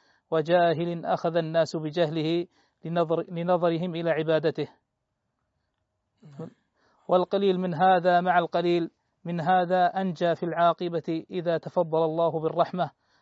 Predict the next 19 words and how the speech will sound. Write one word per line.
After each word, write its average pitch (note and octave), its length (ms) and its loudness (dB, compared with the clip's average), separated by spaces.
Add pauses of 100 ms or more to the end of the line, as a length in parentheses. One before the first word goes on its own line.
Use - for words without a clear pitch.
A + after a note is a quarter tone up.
(120)
وتمم E3+ 480 -2
على D#3+ 220 2
عبده D#3+ 360 0
النعمة. E3 540 -4 (360)
فأما F3 640 -2
المدافعة E3 640 -2
والإهمال E3 580 0 (380)
وحب E3 320 -6
ال-، E3 180 -2 (140)
وحب E3+ 420 -6
الهوينة E3+ 640 -2
والاسترسال F3 800 0 (340)
وإيثار F3 440 -2
الخفض D#3+ 440 -6
والدعة E3 760 -2 (380)
والميل E3+ 460 -4
مع D#3+ 180 0
الراحة E3 480 2
والسعة، F3 460 -2